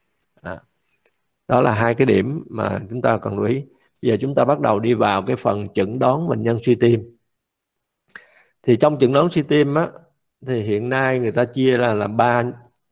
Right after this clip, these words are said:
ba cái nhóm. Nhóm thứ nhất là triệu chứng suy tim.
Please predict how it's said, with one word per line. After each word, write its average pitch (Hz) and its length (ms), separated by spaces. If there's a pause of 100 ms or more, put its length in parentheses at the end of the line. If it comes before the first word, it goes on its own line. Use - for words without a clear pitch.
(340)
ba 120 220
cái 127 140
nhóm. 135 440
Nhóm 139 180
thứ 170 80
nhất 190 320
là - 180 (100)
triệu 98 300
chứng 160 240
suy 147 160
tim. 131 320